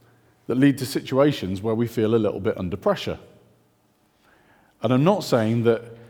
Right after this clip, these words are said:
we shouldn't make those choices. Uh, maybe some people are into exercise and they like to push themselves hard and they feel the pressure. Maybe some people work hard or whatever it is, we, we do end up under pressure and it's not always a bad thing.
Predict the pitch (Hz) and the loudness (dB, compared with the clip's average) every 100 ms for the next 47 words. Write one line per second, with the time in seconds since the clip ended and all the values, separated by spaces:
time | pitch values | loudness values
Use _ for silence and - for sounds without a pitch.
0 | _ - 123 175 156 117 107 101 101 - | _ -6 0 0 0 -4 -4 -2 -4 -2
1 | 104 92 - 143 175 - - _ _ - | -2 -2 0 -2 -2 -10 -20 _ _ -4
2 | 113 113 113 98 - - _ 101 113 107 | 0 2 2 -2 -12 -20 _ -6 -4 -4
3 | - 113 117 107 104 104 107 110 123 - | -4 -2 -2 -2 0 0 -2 -2 -2 -4
4 | 147 - 139 156 139 110 107 107 110 104 | -8 -2 2 2 2 0 -2 0 -2 -4
5 | 95 123 - 117 - 117 113 120 135 123 | -8 -8 -6 -4 0 0 0 0 2 2
6 | 104 101 123 110 113 123 - 123 117 - | -2 -2 -4 -4 -2 -4 0 -2 -2 -8
7 | - - - 113 110 117 113 113 107 98 | -20 -20 -12 -6 -4 -4 -2 -4 -4 -2
8 | 110 123 127 - 135 127 101 90 87 - | 4 4 2 -2 0 0 0 -4 -6 -10
9 | - - - _ - 123 147 147 131 117 | -20 -20 -20 _ -2 2 4 4 4 4
10 | 90 - 110 110 127 127 147 139 123 120 | 0 -2 -4 -2 0 2 4 4 2 0
11 | 113 107 147 135 120 104 110 127 131 113 | 0 0 0 0 0 -4 -2 0 0 0
12 | 110 101 107 104 - 95 80 | -2 -4 -6 -6 -4 -6 -6